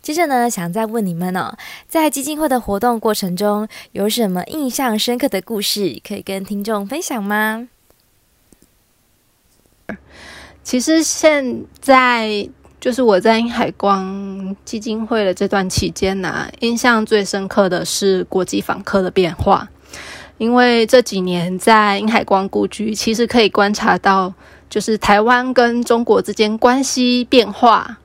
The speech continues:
Speaker 2: 然后导致了来自中国的自由行访客逐年减少这现象。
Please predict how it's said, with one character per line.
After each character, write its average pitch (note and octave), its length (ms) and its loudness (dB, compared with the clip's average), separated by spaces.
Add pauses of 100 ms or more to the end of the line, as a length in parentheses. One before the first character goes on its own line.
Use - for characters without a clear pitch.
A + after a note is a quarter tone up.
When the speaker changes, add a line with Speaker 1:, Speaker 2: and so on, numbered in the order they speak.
Speaker 2:
然 F#3+ 160 -4
后 A3+ 140 0
导 - 220 0
致 G#3+ 240 0
了 F3+ 160 0
来 F3+ 200 -2
自 A3 280 -4
中 G#3 300 -4
国 - 220 -6
的 - 380 -8 (100)
自 - 140 -6
由 G#3 100 0
行 F#3+ 300 -6
访 G#3+ 220 -8
客 G3 300 2
逐 F#3 220 -4
年 F3+ 240 -4
减 F3+ 220 -2
少 F3+ 260 -4
这 F3+ 240 -4
现 - 280 -8
象。 - 240 0